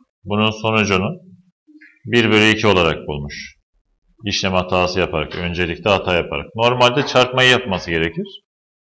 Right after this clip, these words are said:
İşlem önceliğinde hata yaptığına göre önce şuradaki çıkarma işlemini yapmış olmalı.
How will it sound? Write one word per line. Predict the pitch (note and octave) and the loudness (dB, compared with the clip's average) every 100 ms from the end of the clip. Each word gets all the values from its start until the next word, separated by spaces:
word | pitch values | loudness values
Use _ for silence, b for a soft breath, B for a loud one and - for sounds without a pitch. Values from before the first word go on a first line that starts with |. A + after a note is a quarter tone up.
| _ _ _ - - - | _ _ _ -20 -20 -6
İşlem | A2 - - B2 A#2+ B2 | -4 0 2 2 0 -2
önceliğinde | A2+ A#2 B2 A#2 | 2 4 4 4
hata | A2 A2+ A#2 A2+ | 2 2 2 4
yaptığına | A2 A2 C#3 D3+ | 4 2 0 2
göre | G#2 F2+ | 4 2
önce | F#2+ G#2+ A2 | 2 2 2
şuradaki | - G#2 F#2 B2+ | 2 0 0 -2
çıkarma | - A#2+ A2 A2 | 0 0 2 2
işlemini | G#2+ - G2 E2+ E2 | 0 0 -4 -4 -4
yapmış | D#2 - - E2 | -4 -8 -12 -8
olmalı. | D#2 D2 C#2+ | -6 -8 -12